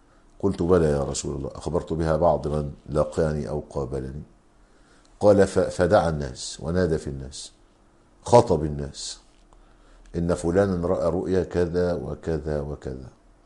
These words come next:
وإنكم لتقولون كلمة كنت أريد أن أنهاكم عنها منذ كذا وكذا، فلا تقولوا ما شاء الله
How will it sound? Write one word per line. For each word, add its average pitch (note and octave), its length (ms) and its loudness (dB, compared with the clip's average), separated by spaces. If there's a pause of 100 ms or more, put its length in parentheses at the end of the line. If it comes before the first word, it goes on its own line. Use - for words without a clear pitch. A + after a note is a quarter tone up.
(500)
وإنكم F2+ 680 0
لتقولون G2 640 0
كلمة A2+ 540 -2 (1200)
كنت A#2+ 280 4
أريد G2 360 4
أن F2+ 200 -2
أنهاكم F2+ 520 0
عنها A2 400 0
منذ F#2+ 380 0
كذا E2+ 320 0
وكذا، C#2+ 420 -4 (920)
فلا F#3+ 380 10
تقولوا G2 720 4
ما E2+ 220 0
شاء F2 340 0
الله D#2 540 -2